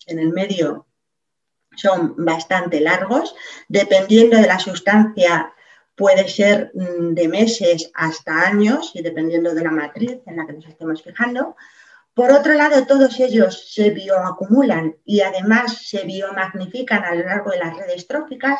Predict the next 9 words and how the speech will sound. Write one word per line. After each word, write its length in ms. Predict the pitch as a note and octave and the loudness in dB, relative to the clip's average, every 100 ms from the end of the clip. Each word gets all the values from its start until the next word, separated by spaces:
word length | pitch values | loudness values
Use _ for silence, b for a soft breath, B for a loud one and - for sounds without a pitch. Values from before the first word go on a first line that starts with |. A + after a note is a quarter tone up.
| - | -8
de 80 | F3 | -12
manera 440 | F3 G#3+ A3+ A#3 | -4 0 0 -2
que 80 | A3 | -6
lo 100 | F3 | -8
que 80 | E3+ | -10
podremos 440 | D#3+ E3 F#3 F#3+ | -8 -8 -8 -12
esperar 480 | G#3 - G#3+ C4 C4+ b b b b | -14 -8 -2 -2 -2 b b b b
es 200 | G#3 G#3 | 0 0
que 140 | G#3+ | -2